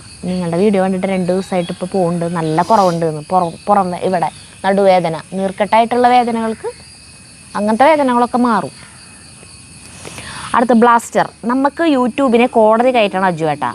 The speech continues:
അവർക്ക് വേണ്ടി പണിയെടുത്തിട്ടല്ലേ ഇങ്ങനെ അവശ നിലയിലായത്." സിൽക്കാണ് ബുദ്ധിരാക്ഷസി. എനിക്ക്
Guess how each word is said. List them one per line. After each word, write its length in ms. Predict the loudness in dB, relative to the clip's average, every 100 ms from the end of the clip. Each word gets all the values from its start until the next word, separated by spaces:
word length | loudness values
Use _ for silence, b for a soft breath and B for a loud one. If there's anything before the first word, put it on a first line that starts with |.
| 0
അവർക്ക് 340 | 2 2 0
വേണ്ടി 260 | 0 2 2
പണിയെടുത്തിട്ടല്ലേ 840 | 2 2 2 0 -2 0 2 4 2
ഇങ്ങനെ 400 | 0 -2 0 0
അവശ 260 | 0 0
നിലയിലായത്." 640 | -2 0 0 0 0 -4 -10 -14 B B B B -18 0
സിൽക്കാണ് 560 | 2 2 4 4 4 2
ബുദ്ധിരാക്ഷസി. 760 | -2 -2 -2 -2 -4 -12 -12 -18 -20 -20 -20 -20 -20 -14
എനിക്ക് 300 | -8 -8 -6